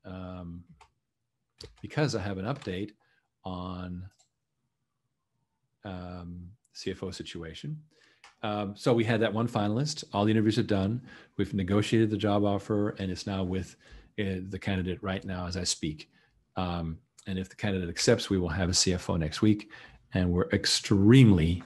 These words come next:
extremely happy about that because, in fact, Tom Marchesella, our C O O, uh, almost broke down in tears. He was <laughs> so relieved.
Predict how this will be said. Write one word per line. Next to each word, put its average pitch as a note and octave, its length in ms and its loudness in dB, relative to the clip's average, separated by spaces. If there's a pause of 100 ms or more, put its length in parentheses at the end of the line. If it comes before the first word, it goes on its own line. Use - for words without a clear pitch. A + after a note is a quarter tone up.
extremely F#2+ 760 4 (320)
happy G2+ 240 2
about E2 260 2
that E2 220 0
because, E2+ 400 2 (100)
in F#2 60 2
fact, F#2+ 280 4
Tom A2 180 6
Marchesella, G2+ 500 6
our E2+ 100 2
C G2 220 6
O E2+ 80 4
O, E2+ 380 2 (560)
uh, F2+ 260 4 (560)
almost A2 320 6
broke F2 220 2
down E2+ 160 4
in D#2+ 100 0
tears. D#2 320 2
He - 80 -2
was D#2+ 200 0
<laughs> - 0 -
so - 420 6
relieved. G2+ 480 6